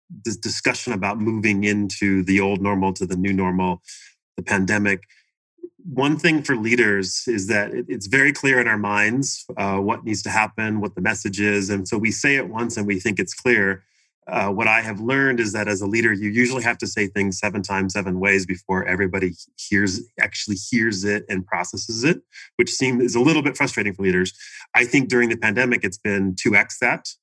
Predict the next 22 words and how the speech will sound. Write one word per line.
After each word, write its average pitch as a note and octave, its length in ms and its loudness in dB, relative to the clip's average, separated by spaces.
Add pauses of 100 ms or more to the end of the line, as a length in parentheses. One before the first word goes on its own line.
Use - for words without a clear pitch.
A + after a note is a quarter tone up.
(380)
And G2+ 80 0
so G2 140 -2
just - 240 -2
remembering A2 640 2
you, G2+ 320 -2
um, F#2 420 -4 (200)
you A#2 100 -6
know, G2+ 100 -2
you G2 100 -2
have A2+ 240 0
to F#2 100 -8
keep - 300 -6 (380)
communicating A2 600 0
over G#2 320 -2
and G2+ 80 0
over G2 360 -2
different, F#2+ 420 -2 (240)
different A#2+ 260 0
channels. G2+ 520 -2 (300)
The A#2+ 100 4
other C3+ 240 2
thing A2+ 520 0